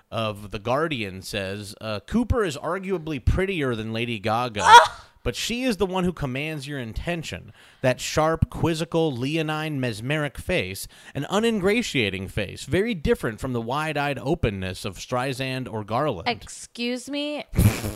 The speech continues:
Speaker 1: I don't
Speaker 2: Bradley, Bradley Cooper's prettier than Lady Gaga? Like, how dare? How dare? What a generic face Bradley Cooper has. What is pretty
Speaker 1: Okay.
Speaker 2: about a milk toast
Speaker 1: I just wanna say, by the way,
Speaker 2: face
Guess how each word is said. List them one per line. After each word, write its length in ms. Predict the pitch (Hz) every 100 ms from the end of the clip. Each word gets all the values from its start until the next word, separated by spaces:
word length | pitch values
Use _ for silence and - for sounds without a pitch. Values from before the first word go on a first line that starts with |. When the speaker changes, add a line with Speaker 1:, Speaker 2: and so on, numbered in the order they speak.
| - _ -
Speaker 1:
I 200 | 214 277
don't 120 | 339
Speaker 2:
Bradley, 200 | 311 - - -
Bradley 380 | 262 311 427
Cooper's 500 | - - - 294 311 -
prettier 800 | - - 202 208 202 247 277
than 140 | 277 277
Lady 240 | 277 285
Gaga? 440 | 277 285 285 294 285 - _
Like, 280 | 233 254 247 -
how 320 | - 269 320 202 -
dare? 1000 | - 190 214 240 240 240 220 190 175 135 - -
How 260 | 311 381 320 -
dare? 300 | 233 247 220
What 140 | 277
a 100 | 427
generic 880 | - 285 233 208 196 214 240 277 - - _
face 500 | - - 247 220 -
Bradley 400 | - 214 196 196
Cooper 380 | 185 202 190 185
has. 420 | 190 180 180 185 - - -
What 260 | 208 294 311
is 160 | 277
pretty 520 | 233 285 302 254 196
Speaker 1:
Okay. 340 | 190 - _ 202
Speaker 2:
about 360 | 214 202 190 - _ _ -
a 120 | 214
milk 460 | 208 233 254 - -
toast 640 | - 254 247 247 - - -
Speaker 1:
I 60 |
just 80 | 143
wanna 120 | 208
say, 160 | 180 180
by 180 | 160 156
the 80 | 139
way, 340 | 135 131
Speaker 2:
face 80 | 117